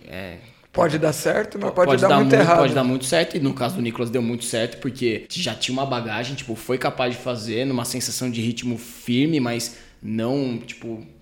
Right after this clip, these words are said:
Speaker 1: se arrastando. E, então é isso, a inexperiência, ela pode também,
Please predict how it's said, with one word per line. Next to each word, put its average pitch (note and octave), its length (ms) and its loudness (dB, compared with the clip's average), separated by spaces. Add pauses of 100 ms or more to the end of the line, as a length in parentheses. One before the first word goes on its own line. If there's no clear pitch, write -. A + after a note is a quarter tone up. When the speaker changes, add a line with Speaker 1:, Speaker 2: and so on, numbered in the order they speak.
Speaker 1:
se - 180 -8
arrastando. A#2 720 -4 (320)
E, - 240 -16
então C3 300 0
é E3+ 40 2
isso, D#3 200 2
a B2+ 40 2
inexperiência, C#3 540 2
ela D#3 100 0
pode D3+ 220 -2
também, D#3+ 380 -4